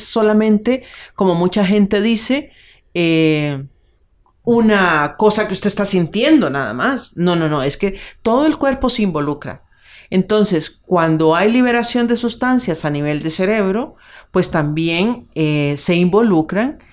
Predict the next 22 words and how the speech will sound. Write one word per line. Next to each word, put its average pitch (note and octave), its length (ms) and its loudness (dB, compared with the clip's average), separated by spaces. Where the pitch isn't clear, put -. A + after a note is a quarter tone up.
eh, D#3 440 0
la F3 120 2
liberación D#3+ 480 2
de F3+ 80 0
sustancias G#3 540 -4
a G3+ 80 -2
nivel C#3+ 280 -2
de F3 100 -2
suprarrenales, D3 840 -2
que A#2+ 100 -10
es - 100 -12
una D3 200 -4
parte F3+ 320 -4
que F#3+ 100 -4
tenemos D3 400 -6
en D3+ 80 -4
el D3+ 120 -4
cuerpo F#3 400 -4
que G#3 380 0
genera G3 560 0
diferentes, D#3 840 -2
eh, C#3+ 380 -8